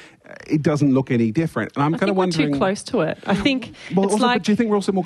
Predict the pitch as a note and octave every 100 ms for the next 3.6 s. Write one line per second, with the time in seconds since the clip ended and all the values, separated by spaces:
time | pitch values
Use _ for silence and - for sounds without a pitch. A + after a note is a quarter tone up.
0 | - F#3 D#3+ - E3 E3 F#3+ F3 D3+ -
1 | D#3+ - - B3 C#3 G#2 D4 C#4+ A#3 -
2 | - D#4 D#4 - C4+ - _ - C#4 A#3
3 | G3 F#3+ F3+ E3+ -